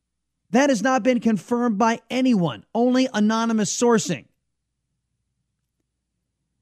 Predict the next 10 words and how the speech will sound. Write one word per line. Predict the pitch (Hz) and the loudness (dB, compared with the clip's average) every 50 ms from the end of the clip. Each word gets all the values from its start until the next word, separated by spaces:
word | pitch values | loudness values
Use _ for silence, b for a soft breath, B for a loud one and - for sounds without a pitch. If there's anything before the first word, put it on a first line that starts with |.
| _ _ _ _ _ _ _ _ - | _ _ _ _ _ _ _ _ -2
Israel | 208 240 202 160 240 247 240 240 226 | -2 0 0 0 0 2 2 2 4
was | 220 233 208 | 4 2 0
the | 180 196 | 0 -2
source | - - - 233 208 202 185 - | -6 -2 0 0 2 2 0 0
of | 180 165 | -2 -4
the | 160 | -4
classified | - 180 180 180 175 - 160 160 170 170 170 | -2 -2 -2 -2 -2 -2 0 0 0 2 2
information | 165 143 170 165 156 156 151 156 151 143 | 0 0 0 0 0 -2 -2 -4 -6 -6
Trump | - - 170 170 - | -4 -4 -4 -4 -4
disclosed | 160 139 - - 160 156 151 151 151 139 - | -8 -10 -6 -2 -2 0 2 2 0 -2 -4